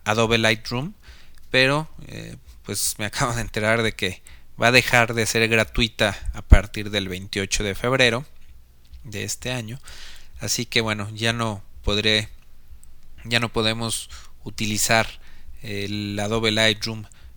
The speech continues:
como ejemplo, eh, como aplicación de, de referencia. Eh, la pregunta o la encuesta es, eh,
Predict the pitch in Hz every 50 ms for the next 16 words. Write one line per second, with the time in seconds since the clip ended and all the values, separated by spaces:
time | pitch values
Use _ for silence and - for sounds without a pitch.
0 | - - - - 101 98 101 101 98 95 - - 117 110 110 104 - - 98 98
1 | - - - - - - - - - - - - 110 104 - - 101 95 92 -
2 | - 104 - - 107 101 - - 107 107 107 104 104 95 92 - - - - -
3 | 92 90 - 87 - - 87 85 82 71 - - - - - - - - - -
4 | - - - - - - - - - - - - - - 123 120 117 123 135 135
5 | - 160 156 156 165 160 151 - - 156 160 156 139 127 120 117 - - 127 123
6 | - - - 127 127 127 131 - - - - - - - - -